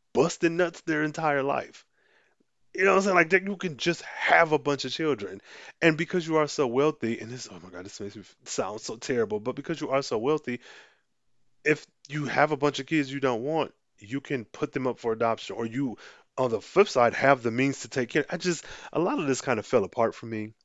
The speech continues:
Again, I did enjoy it. I know it may not sound <laughs> like it. I did have fun watching it. But I was like, "Yo, this is not, this is weird." So I would like to know if they're gonna do a second installment, 'cause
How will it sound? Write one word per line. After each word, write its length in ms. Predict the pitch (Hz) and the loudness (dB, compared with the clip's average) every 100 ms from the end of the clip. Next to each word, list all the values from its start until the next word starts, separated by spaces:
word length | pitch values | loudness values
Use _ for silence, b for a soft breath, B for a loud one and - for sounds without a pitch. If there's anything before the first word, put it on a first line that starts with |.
| - | -6
Again, 240 | 147 214 | 2 4
I 80 | 110 | 6
did 160 | 151 175 | 6 6
enjoy 300 | 139 131 82 | 2 -2 -2
it. 160 | - - | -6 -4
I 80 | 120 | 0
know 160 | 135 | 0
it 60 | 139 | 4
may 120 | 139 | 4
not 140 | 131 | 4
sound 200 | - 127 - | 2 -2 0
<laughs> 20 | |
like 280 | - - 131 | -4 -2 -2
it. 80 | |
I 60 | 127 | -2
did 180 | 120 120 | -2 0
have 180 | 120 - | 0 0
fun 260 | 120 110 | -4 -2
watching 380 | 107 104 101 92 | -2 -4 -6 -10
it. 120 | 98 B B B - | -12 B B B 0
But 120 | 165 | 4
I 140 | 233 151 | 6 6
was 80 | |
like, 380 | 117 101 101 87 _ _ _ _ _ _ _ _ - - | 4 2 -2 -6 _ _ _ _ _ _ _ _ -20 2
"Yo, 440 | 127 110 87 82 _ _ _ _ _ _ _ _ | 6 6 4 -8 _ _ _ _ _ _ _ _
this 240 | 311 339 135 | 4 4 2
is 220 | 110 104 | -4 -6
not, 460 | 110 131 127 120 - _ _ - | 2 4 4 0 -10 _ _ -6
this 220 | 131 - | -6 -4
is 120 | 104 | -10
weird." 440 | 92 101 82 76 - B B B B | -8 -8 -8 -12 -20 B B B B
So 260 | - 135 - | 6 6 6
I 80 | 143 | 0
would 420 | 151 196 240 151 | 0 -2 -2 0
like 220 | 131 127 | 0 0
to 100 | - | -4
know 120 | 107 | -4
if 100 | 107 | -4
they're 120 | 107 98 | -4 -4
gonna 220 | 120 143 | -4 -4
do 200 | 101 98 | -2 -4
a 60 | |
second 360 | 90 - 98 95 | -4 -4 -4 -4
installment, 560 | 98 - 101 98 101 107 | -8 -4 -2 -2 -4 -4
'cause 220 | 104 | -8